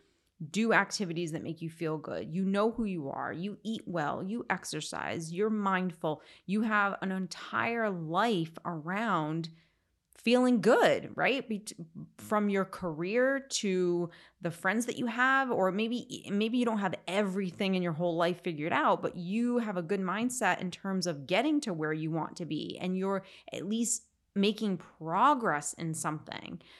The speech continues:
So that level of mindfulness, of self-awareness, to have a healthy, balanced lifestyle is extremely attractive.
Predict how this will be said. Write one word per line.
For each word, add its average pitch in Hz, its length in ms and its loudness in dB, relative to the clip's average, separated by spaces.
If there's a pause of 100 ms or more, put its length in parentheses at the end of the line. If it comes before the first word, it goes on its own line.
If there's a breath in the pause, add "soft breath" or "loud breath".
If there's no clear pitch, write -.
(100 loud breath)
So 208 420 2 (680)
that 190 200 0
level 196 280 4
of 170 280 0
mindfulness, 185 560 2
of 170 120 -6
self-awareness, 185 800 2 (460 loud breath)
to 190 100 -2
have 185 520 2
a - 120 0
healthy, 190 880 -4
balanced 175 580 0
lifestyle - 1120 -2 (420)
is 190 540 2 (320)
extremely 254 760 0
attractive. 139 760 -2